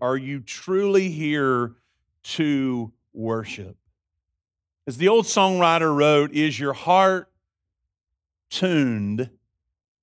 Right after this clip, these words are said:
to sing his praise?" Some might ask, really, what is worship? Years ago, I read the book, Spiritual, uh, Christian Disciplines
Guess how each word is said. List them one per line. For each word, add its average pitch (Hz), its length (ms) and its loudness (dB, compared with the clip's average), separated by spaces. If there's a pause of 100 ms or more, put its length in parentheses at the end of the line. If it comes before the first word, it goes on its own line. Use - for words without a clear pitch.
(340)
to 139 100 -8
sing 135 360 -2
his 123 220 -6
praise?" 95 840 -8 (720)
Some 262 200 -2
might 247 160 0
ask, 175 320 2
really, 196 260 2
what 175 400 2
is 160 360 0
worship? 127 600 -2
Years 180 280 -2
ago, 151 460 2 (260)
I 143 100 0
read 160 300 2
the 151 60 0
book, 160 360 2
Spiritual, 185 720 0
uh, 131 80 2
Christian 175 380 -6
Disciplines 156 580 -4